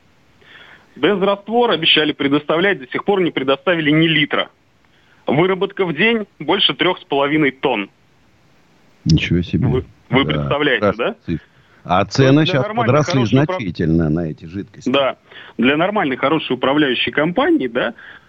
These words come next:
Speaker 1: а, ну, я считаю, это статус, когда вы обеспокоены в первую очередь о здоровье людей,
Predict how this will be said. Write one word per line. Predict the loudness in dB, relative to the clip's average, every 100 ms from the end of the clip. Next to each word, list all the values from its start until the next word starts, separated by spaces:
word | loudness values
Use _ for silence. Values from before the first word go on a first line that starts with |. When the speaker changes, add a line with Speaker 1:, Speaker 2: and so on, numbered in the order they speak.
| _ _
Speaker 1:
а, | 0 2 4 4
ну, | 4 4
я | 4
считаю, | 2 0 -2
это | -4
статус, | -4 -4 -4 -4
когда | 0 2 0 -4 _ _ _ 0
вы | 2
обеспокоены | 0 -4 -6 -2 0 0 0
в |
первую | 0 2 2 2
очередь | 2 -2 -6 -2
о | -2
здоровье | 0 0 0 0
людей, | 0 2 2 0